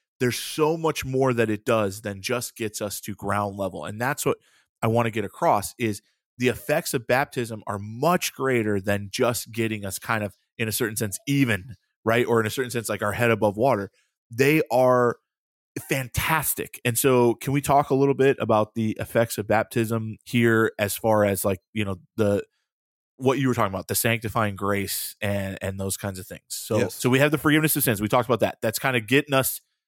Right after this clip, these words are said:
Speaker 1: back to this point, right, where we once again are, are kind of, like, we have our head at a ground level here. But it also makes us a new creature,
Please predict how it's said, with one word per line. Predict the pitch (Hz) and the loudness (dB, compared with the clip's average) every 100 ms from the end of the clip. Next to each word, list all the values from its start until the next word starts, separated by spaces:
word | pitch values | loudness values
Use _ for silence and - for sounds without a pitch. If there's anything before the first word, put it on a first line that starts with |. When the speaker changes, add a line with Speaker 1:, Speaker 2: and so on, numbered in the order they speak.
| _ - | _ -6
Speaker 1:
back | 107 131 147 - | -2 0 -2 -4
to | 135 | -2
this | 127 - | -2 -4
point, | - 147 117 98 - - _ _ _ | -4 0 0 -4 -14 -20 _ _ _
right, | 117 127 117 | 2 2 2
where | 110 117 113 | 2 2 2
we | 110 123 123 120 - _ | 2 2 2 0 -4 _
once | 104 123 135 135 | -2 0 0 -2
again | 120 123 120 117 - | 0 0 0 -4 -2
are, | 104 107 107 110 - | 2 4 4 2 2
are | 104 | 0
kind | - 127 | 0 -2
of, | 107 | -2
like, | 101 101 - 120 | -2 -4 -4 -6
we | 113 | -2
have | 120 | 0
our | 113 98 | 0 0
head | 123 120 | 2 2
at | 98 | 0
a | 101 | -4
ground | - 110 113 117 | 0 2 2 2
level | 110 113 107 101 | 2 2 2 -2
here. | - 104 95 92 _ _ _ _ _ - | -4 -6 -6 -8 _ _ _ _ _ -2
But | 135 | 0
it | 143 | 0
also | - 170 208 277 233 | 0 -2 0 -2 -2
makes | 123 120 143 156 - | -2 -2 -2 -4 -4
us | 143 - - | -4 -6 -6
a | 110 104 | -4 -4
new | 104 110 131 131 131 131 127 - _ | -4 2 6 6 6 4 -2 -12 _
creature, | - 110 101 - - - | -6 -2 -2 -4 -10 -12